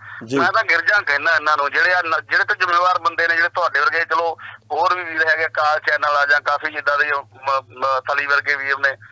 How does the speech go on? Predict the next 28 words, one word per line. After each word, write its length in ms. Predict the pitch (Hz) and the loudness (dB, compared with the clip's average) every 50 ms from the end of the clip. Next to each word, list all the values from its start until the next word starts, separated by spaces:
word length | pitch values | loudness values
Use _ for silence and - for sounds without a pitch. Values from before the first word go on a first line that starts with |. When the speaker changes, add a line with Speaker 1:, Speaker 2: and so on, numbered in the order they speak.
| - - - - | -20 -16 -8 -4
Speaker 2:
ਮੈਂ 100 | 139 131 | -4 -2
Speaker 1:
ਜੀ। 60 | 117 | 0
Speaker 2:
ਚਲੋ 80 | 151 147 | 0 0
ਨਾਂ 260 | 139 135 135 139 139 | 2 2 2 2 2
ਲੈ 100 | 139 139 | 2 2
ਕੇ 120 | 139 143 | 2 2
ਗੱਲ 160 | 139 139 139 | 0 0 0
ਕਰਦਾ 380 | 135 135 131 127 123 127 127 139 | 0 0 0 0 0 0 0 0
ਹਨਾ 80 | 180 190 | 0 0
ਉਹਨਾਂ 180 | 190 190 180 | 0 -2 -2
ਦੀ। 140 | 160 156 - _ - 120 | -2 -6 -12 _ -12 -6
Speaker 1:
ਜੀ, 160 | 120 139 143 | -4 -4 -2
ਜੀ। 160 | 123 120 110 - - 160 165 165 165 165 - - | -4 -6 -8 -8 -8 -8 -8 -8 -8 -10 -10 -8
Speaker 2:
ਉਹ 60 | - | -6
ਖੱਪਿਆਣਾ 480 | - 165 151 - 160 156 151 156 156 | -4 -4 -2 0 0 2 2 2 2
ਹੋ 200 | 147 147 143 139 | 2 0 -2 -2
ਗਿਆ 160 | 135 135 139 139 | 0 2 2 2
ਆਪਣੇ 180 | - - 135 135 | 0 0 -2 -2
ਸ਼ਹੀਦ 160 | 147 147 135 | -2 -4 -6
ਸਿੰਘ 180 | 127 - 139 135 | -6 -6 -4 -2
ਦਾ 140 | 135 135 135 | 0 -2 0
ਬੇਟਾ। 340 | - - 131 - 131 127 - - - - 113 | 0 -2 -2 -2 -2 -4 -6 -8 -14 -14 -10
Speaker 1:
ਜੀ। 160 | 104 110 120 | -8 -6 -4
Speaker 2:
ਹੁਣ 240 | 113 175 190 - - | -2 -4 -4 -2 -2
ਏਦਾਂ 220 | 208 - 226 226 226 | -2 0 2 2 2
ਦੇ 100 | 233 233 | 0 0
ਜਿਹੜੇ 140 | 233 247 240 | 0 -2 -2
ਜ਼ਿੰਮੇਵਾਰ 340 | 202 208 208 208 220 226 | -2 0 2 2 2 2